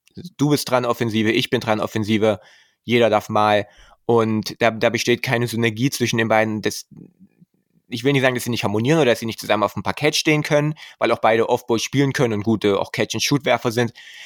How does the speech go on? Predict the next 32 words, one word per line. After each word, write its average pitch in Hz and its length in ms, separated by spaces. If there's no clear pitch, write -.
Aber 123 440
das 123 220
ist 143 100
nicht 156 180
zwangsweise 131 380
das, 120 260
wenn 117 140
man, 110 240
was 117 220
man 117 120
quasi 101 260
von 113 220
seinen 101 300
beiden, 98 500
äh, 95 480
besten 104 320
Spielern 104 560
unbedingt 101 420
haben 123 240
möchte. 107 480
Ich 113 220
würde 117 200
jetzt - 220
nicht 123 180
unbedingt 113 440
sagen, 107 480
okay, - 240
einer 113 220
von 110 160
den 107 80
beiden 101 260
muss 113 540